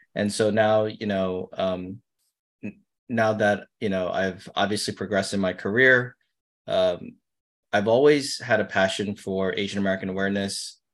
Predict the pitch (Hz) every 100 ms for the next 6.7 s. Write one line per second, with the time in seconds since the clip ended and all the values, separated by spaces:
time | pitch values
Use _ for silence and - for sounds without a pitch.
0 | _ - 104 101 101 98 95 95 98 98
1 | 95 - _ _ _ _ _ 98 95 95
2 | 98 98 95 - - 98 98 95 92 87
3 | _ _ _ - - - - _ _ _
4 | _ - - 110 123 - 123 135 95 98
5 | - 107 95 120 123 131 113 107 107 -
6 | 101 98 - 98 92 90